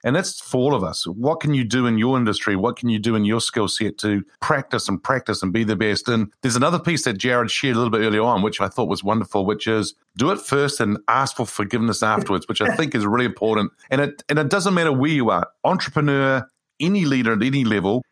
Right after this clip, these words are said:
And I know this is gonna be easy for me to say and not always easy to do, but do it first and then ask for forgiveness, because there's too many leaders. And Jared, I'm gonna get your thoughts on this. I think there is too many leaders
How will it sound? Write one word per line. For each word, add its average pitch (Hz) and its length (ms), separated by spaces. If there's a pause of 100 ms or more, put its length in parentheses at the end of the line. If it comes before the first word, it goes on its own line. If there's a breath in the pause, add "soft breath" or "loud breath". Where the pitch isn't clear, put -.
(100)
And 120 120
I - 20
know 147 160
this 190 160
is 170 80
gonna 156 140
be 147 80
easy 131 200
for 127 120
me 120 80
to 110 60
say 110 240
and 101 80
not 110 120
always 110 260
easy 101 200
to 101 80
do, 92 340 (640)
but 135 140
do 208 140
it 214 100
first 92 320
and 101 100
then 117 100
ask 107 220
for 101 100
forgiveness, 101 540
because 117 320
there's 117 180
too 160 320
many 175 280
leaders. 110 380
And 92 100
Jared, 107 220
I'm 104 60
gonna 113 120
get 104 160
your 104 260
thoughts 110 300
on 113 100
this. 95 160
I 127 120
think 131 260
there 110 180
is - 120
too 151 220
many 165 180
leaders 104 540